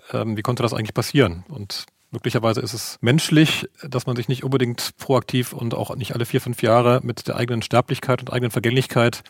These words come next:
äh, beschäftigen möchte, aber vernünftig ist es eben nicht. Und da, glaube ich, haben wir alle den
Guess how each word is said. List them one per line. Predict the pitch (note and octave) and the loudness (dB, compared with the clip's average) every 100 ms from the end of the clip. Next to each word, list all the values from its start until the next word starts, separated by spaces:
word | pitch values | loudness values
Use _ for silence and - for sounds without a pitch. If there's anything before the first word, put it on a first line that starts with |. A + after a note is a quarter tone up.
| - | -10
äh, | A#2+ A#2 | -8 -4
beschäftigen | - B2 - A#2+ | -2 -2 -2 -2
möchte, | A#2 A#2+ - | 0 0 0
aber | A2+ | 0
vernünftig | A2 A#2+ B2+ C3 B2+ | 0 2 2 0 -6
ist | |
es | A2+ A#2+ | -4 -4
eben | A2+ | 0
nicht. | G#2+ - - | 0 0 -8
Und | G2 - - - | -12 -14 -16 -4
da, | A2 | -2
glaube | G#2+ A2 | 0 0
ich, | G#2 - - | -2 -6 -6
haben | A#2+ | 0
wir | A#2+ | 4
alle | A2 A#2 | 4 4
den | A2+ A2+ | 4 0